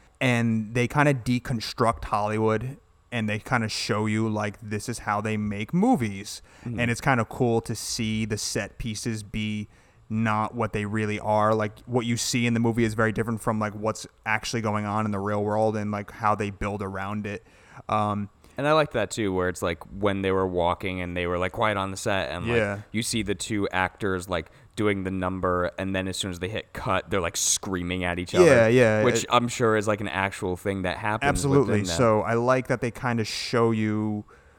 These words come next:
Speaker 1: Hollywood in a more realistic way, but also in a, you know, in this beautiful, twinkly way where it's like, you know, it's the greatest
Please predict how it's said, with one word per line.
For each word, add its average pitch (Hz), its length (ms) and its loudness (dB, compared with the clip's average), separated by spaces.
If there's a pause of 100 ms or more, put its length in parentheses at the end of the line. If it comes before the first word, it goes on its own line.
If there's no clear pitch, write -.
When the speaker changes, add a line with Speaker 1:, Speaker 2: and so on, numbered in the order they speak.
(300)
Speaker 1:
Hollywood 104 760 0 (400)
in 185 160 -2
a 175 40 0
more 139 400 8
realistic 120 720 2
way, 110 300 4
but 110 120 4
also 113 600 2
in 110 200 -4
a, 107 480 -2 (440)
you 180 120 2
know, 117 380 2 (300)
in 120 240 -4
this 120 320 -4 (640)
beautiful, 120 440 0
twinkly 123 720 0
way 104 320 -2
where 104 140 0
it's 107 140 -6
like, 107 260 0
you 127 60 -2
know, 107 240 0
it's 110 200 -10
the 123 100 -4
greatest 113 600 0